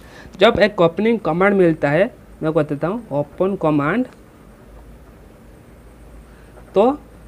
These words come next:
हमें जो trip call को एक signal मिलता है, trip call। जो trip call है, वो operating mechanism से current रहता है, Operating mechanism,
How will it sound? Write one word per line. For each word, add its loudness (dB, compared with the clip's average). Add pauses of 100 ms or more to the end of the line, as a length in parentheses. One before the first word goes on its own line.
हमें -2
जो 2
trip -4
call 2
को 0
एक 0
signal -2
मिलता -6
है, -12 (500)
trip 0 (100)
call। -10 (800)
जो 0
trip -2
call 2
है, 0
वो 0
operating 0
mechanism 0
से -2
current 0
रहता -2
है, -4 (680)
Operating -2
mechanism, -2